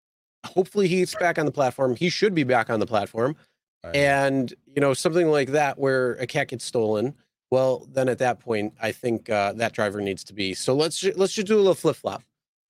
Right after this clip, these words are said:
Speaker 1: Uh, deactivate the one, reactivate the other. I think
Speaker 2: Yes,
Speaker 1: that's
Speaker 2: well,
Speaker 1: pretty simple and easy.
Speaker 2: absolutely.
Speaker 1: <laughs>
Speaker 2: Absolutely. No brainer. Yeah.
Speaker 1: Uh,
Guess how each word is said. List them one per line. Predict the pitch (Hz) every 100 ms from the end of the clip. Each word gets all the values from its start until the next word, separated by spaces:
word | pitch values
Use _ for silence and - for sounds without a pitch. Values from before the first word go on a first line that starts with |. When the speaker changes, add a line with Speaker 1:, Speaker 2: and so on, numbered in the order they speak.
| _
Speaker 1:
Uh, | 120 113 120
deactivate | 151 170 165 160 -
the |
one, | 151 151 147 135
reactivate | - 135 127 131 117 110
the | 117
other. | 92 98 - _ _ _ _ _ _ _ -
I |
think | 151 127
Speaker 2:
Yes, | 110
Speaker 1:
that's | 95
Speaker 2:
well, | 87
Speaker 1:
pretty | 92
simple | 110 101 101
and | 95
easy. | 95 107 90
Speaker 2:
absolutely. | 110 107 - 92 92 85 80 -
Speaker 1:
<laughs> | -
Speaker 2:
Absolutely. | 113 117 - - 104 95 90 85 82
No | 104 117
brainer. | 110 104 92 82 _ _ _ _ -
Yeah. | 87 - _ _ _ _ _ _ _ - - _ -
Speaker 1:
Uh, | 101